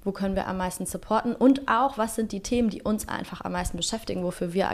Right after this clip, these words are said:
gerade am meisten brennen? Und es ist einfach, äh, so, dass das vor allem die Themen sind, wo es darum geht, dass Frauen und Menschen, die unter dem Patriarchat leiden,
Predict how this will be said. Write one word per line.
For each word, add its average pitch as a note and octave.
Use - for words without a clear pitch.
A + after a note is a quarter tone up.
gerade F#3
am F3+
meisten F3+
brennen? G3
Und G3
es F#3
ist -
einfach, F#3
äh, F#3
so, G#3+
dass G3
das G3
vor -
allem G#3
die A3
Themen G#3+
sind, G3
wo -
es -
darum G3
geht, F#3+
dass F#3
Frauen G3
und F#3+
Menschen, F#3+
die F#3+
unter F#3
dem F#3
Patriarchat F3+
leiden, G3+